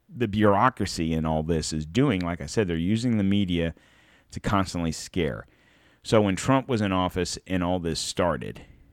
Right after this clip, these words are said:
if you recall, you watched the news and you had cases, uh, hospitalizations, and deaths, always, right? Now, if the news, and I'm talking about all news,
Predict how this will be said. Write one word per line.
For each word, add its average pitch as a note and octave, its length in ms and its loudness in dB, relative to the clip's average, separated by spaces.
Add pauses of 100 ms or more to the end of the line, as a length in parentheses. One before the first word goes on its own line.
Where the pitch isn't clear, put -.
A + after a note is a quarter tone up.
(420)
if E2+ 240 -2
you F2+ 80 -2
recall, E2+ 520 -2 (300)
you F2+ 180 0
watched E2+ 320 2
the E2+ 80 -4
news C2 400 -8 (240)
and F2 140 -2
you E2 100 0
had D2 380 -6 (680)
cases, C3 720 2 (680)
uh, C2+ 440 -2 (760)
hospitalizations, G#2 1080 4
and E2+ 180 0
deaths, - 380 -6 (440)
always, - 440 2 (360)
right? F2 280 -2 (760)
Now, A#2+ 560 4 (280)
if B2 460 0 (320)
the G#2+ 120 0
news, G2 560 0 (120)
and A2+ 120 0
I'm C#3+ 120 6
talking A2+ 220 6
about D#2+ 140 0
all G#2 160 6
news, B1 360 -6